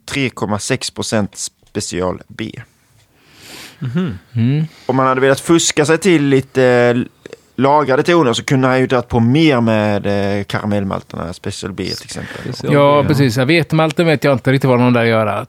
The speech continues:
Speaker 3: Det skulle jag vilja säga också. Men det är okej, jag kanske har det för,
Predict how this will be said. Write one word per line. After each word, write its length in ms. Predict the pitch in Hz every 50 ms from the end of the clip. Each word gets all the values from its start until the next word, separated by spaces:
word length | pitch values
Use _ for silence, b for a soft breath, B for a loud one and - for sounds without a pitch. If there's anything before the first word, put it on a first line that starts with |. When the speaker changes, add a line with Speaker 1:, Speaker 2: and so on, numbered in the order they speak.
| _ _
Speaker 3:
Det 380 | 254 262 294 277 262 220 147
skulle 200 | - - - 143
jag 60 | 131 117
vilja 120 | 117 117
säga 220 | - 127 113 101
också. 300 | 101 - - 127 87 - B B B B B B B - 202 202 190 147 151 190
Men 300 | 156 131 123 120 120 123
det 80 | 117 117
är 440 | 117 117 117 117 117 117 120 120
okej, 240 | 127 117 - - 127
jag 120 | 120 120 -
kanske 220 | 117 101 - 127
har 160 | 117 113 110
det 100 | 104 104
för, 460 | - - 110 107 104 107 107 107 107